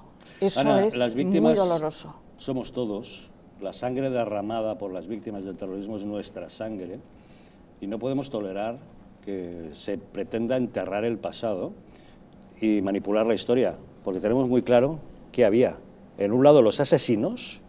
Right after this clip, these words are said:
Speaker 2: y en el otro lado las víctimas inocentes y las personas que vigilaban por la defensa de la paz y de la convivencia. No hay más, no hay ningún plano de igualdad.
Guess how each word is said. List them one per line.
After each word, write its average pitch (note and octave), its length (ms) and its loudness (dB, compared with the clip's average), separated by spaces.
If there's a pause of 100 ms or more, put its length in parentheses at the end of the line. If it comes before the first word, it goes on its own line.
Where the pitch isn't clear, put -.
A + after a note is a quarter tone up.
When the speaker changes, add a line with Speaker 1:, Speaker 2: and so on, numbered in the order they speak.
Speaker 2:
y G#3+ 80 4
en G3 100 2
el G3 140 6
otro E3 200 8
lado B2 220 6
las G#2+ 140 4
víctimas A#2 420 -2
inocentes B2+ 640 0
y - 60 0
las F#2+ 180 -2
personas A2+ 640 -4 (440)
que G#2 220 0
vigilaban A2 640 0
por G2+ 140 0
la F2+ 100 0
defensa G#2 380 0
de A2 100 4
la F2 120 0
paz D3+ 300 4
y C#3 60 4
de A#2 80 4
la G2 100 2
convivencia. E2+ 600 -2 (440)
No A2+ 100 2
hay B2 60 4
más, C3 380 2 (100)
no G2+ 100 -6
hay G#2+ 60 -2
ningún A#2+ 240 2
plano G2 220 0
de F2 80 -4
igualdad. E2+ 380 -2